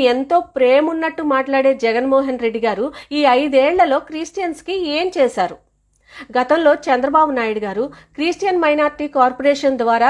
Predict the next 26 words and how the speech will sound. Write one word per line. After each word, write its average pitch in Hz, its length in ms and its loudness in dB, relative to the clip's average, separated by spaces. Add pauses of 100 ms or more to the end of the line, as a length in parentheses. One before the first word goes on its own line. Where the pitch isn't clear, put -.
సబ్సిడీ 349 600 -4
ఇచ్చి 226 360 -6 (320)
క్రిస్టియన్స్‌కి 302 760 -4 (140)
బ్యాంకుల 277 540 0
ద్వారా 254 360 2
కొన్ని 302 380 -4
కోట్ల 311 440 0
రూపాయల 302 460 -2
రుణాలని 285 580 0
అందించారు 220 560 -4
క్రిస్టియన్స్ 240 580 -8
అందరికీ 196 340 -10
కూడా. 170 300 -16 (1000)
అలాగే 262 400 4 (320)
జెరూసలేం 330 560 2
వెళ్ళే 277 260 2
వాళ్ళకి, 247 320 0
క్రిస్టియన్స్‌కి 311 800 -6
జెరూసలేం 269 500 0
వెళ్ళాలనేది 269 640 2
ఒక 269 200 -2 (140)
ఆశ 240 240 2
ఉంటుంది. 208 340 -6 (220)
అలా 285 200 4 (280)
వెళ్ళాలనుకునే 302 800 2
వాళ్ళకి 254 420 0